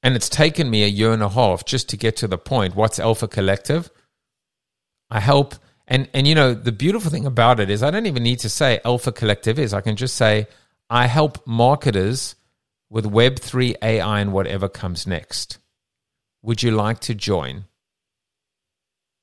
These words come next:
And then I'll include the little membership is actually twenty-five hundred dollars per seat for the year. But if you are qualified,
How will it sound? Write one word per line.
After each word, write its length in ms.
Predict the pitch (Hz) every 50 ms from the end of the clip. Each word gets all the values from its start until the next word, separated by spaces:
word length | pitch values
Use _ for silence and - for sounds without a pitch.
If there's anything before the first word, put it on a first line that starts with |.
| _ _ _ _ _ _ _ _ _ _ _ _ _ _ _ _ _ _ _ -
And 140 | 117 120 120
then 140 | 131 143 147
I'll 340 | 143 127 117 107 - - _ _
include 640 | - 131 131 127 117 - - - 147 143 127 104
the 100 | 92 104
little 360 | 101 101 101 95 95 87 82 85
membership 540 | 101 104 113 120 127 131 - - 135 -
is 180 | 127 113 101 101 - -
actually 460 | 117 123 131 - - - - 113 104
twenty-five 760 | 98 - - 120 113 110 110 - 117 107 - 107 104 104 104 -
hundred 380 | - 107 104 104 95 98 90
dollars 480 | 90 101 98 95 95 92 90 90 90 - - - - _ _ _ _ _
per 240 | - - 127 120 113
seat 400 | 104 - - - - 107 101 -
for 160 | - - 104
the 120 | 95 92 92
year. 400 | 95 95 95 87 73 67 - - _ _ _ _ _ _ _ _ _ -
But 480 | 139 147 120 87 - - - - - - _ _ _ _ _
if 200 | - - 104 -
you 140 | 120 120 127
are 80 | 120 110
qualified, 960 | - - - 202 214 202 160 120 - - 98 92 87 90 90 95 95 -